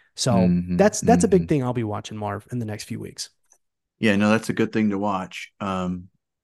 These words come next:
Speaker 2: it's gonna be exciting to try to reckon it all up and see,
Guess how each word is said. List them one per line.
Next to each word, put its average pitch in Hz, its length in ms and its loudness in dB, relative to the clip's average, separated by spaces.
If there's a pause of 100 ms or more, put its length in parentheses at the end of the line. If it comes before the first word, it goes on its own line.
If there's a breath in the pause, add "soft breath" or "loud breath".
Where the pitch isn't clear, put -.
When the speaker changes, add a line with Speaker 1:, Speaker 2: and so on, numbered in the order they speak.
(260)
Speaker 2:
it's - 140 -6
gonna 151 160 6
be 160 80 8
exciting 127 460 4
to 95 80 0
try 110 180 2
to 95 80 2
reckon 101 340 -2
it 98 120 -2
all 95 200 2
up 92 220 -2
and 85 100 -12
see, 101 280 -2